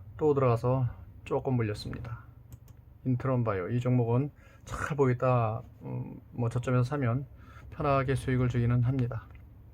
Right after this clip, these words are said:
이외 종목 여러 종목이 있지만, 예,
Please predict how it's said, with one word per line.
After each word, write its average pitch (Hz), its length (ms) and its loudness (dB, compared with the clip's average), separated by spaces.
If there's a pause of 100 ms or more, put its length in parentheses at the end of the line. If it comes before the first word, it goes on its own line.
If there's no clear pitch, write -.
(880)
이외 135 220 6
종목 135 260 4
여러 120 160 8
종목이 131 300 6
있지만, 113 500 -2 (220)
예, 110 260 -2